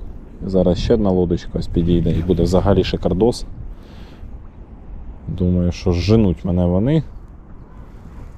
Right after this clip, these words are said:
Ну, тим цікавіше буде. Десь потрібно буде викручувати, щось придумувати, шукати.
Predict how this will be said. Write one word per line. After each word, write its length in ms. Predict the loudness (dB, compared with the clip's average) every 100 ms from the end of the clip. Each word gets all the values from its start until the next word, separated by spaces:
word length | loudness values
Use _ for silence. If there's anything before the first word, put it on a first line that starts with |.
| -16 -16 -16 -16 -10 -2
Ну, 140 | 2
тим 180 | 6 6
цікавіше 540 | 6 8 8 8 4
буде. 260 | 4 4 4
Десь 200 | 4 2
потрібно 380 | 0 2 4 6
буде 260 | 6 4 2
викручувати, 720 | 0 4 4 6 2 2 -2
щось 280 | -4 -4 0
придумувати, 760 | 2 4 6 6 4 2 0 -4 -6 -10 -12 -12 -14 -12 -12 -12 -12 -12 -12
шукати. 680 | -6 -2 4 4 4 -2